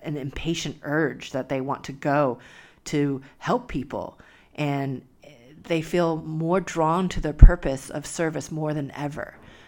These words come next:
So there is something happening here that's pulling us to our purpose more.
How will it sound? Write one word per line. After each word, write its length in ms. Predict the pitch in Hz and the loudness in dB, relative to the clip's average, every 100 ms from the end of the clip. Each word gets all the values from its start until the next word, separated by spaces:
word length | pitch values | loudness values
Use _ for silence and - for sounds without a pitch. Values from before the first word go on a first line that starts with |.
| - | -20
So 280 | - 185 175 | -2 2 2
there 200 | 175 185 | 4 2
is 360 | 240 233 - - | 2 -2 -10 -8
something 460 | - 262 277 285 214 | -2 -2 0 0 0
happening 520 | 151 139 196 143 127 | -2 -2 -2 -4 -8
here 280 | - 131 131 | -8 -8 -6
that's 280 | 135 - - - - | -6 -8 -18 -20 -6
pulling 340 | 208 202 170 | -2 0 -2
us 180 | 135 - | -4 -8
to 180 | - 156 | -6 -4
our 120 | 143 | -4
purpose 520 | - 175 170 139 - | -2 -2 -2 -6 -8
more. 340 | - 90 - | -12 -12 -14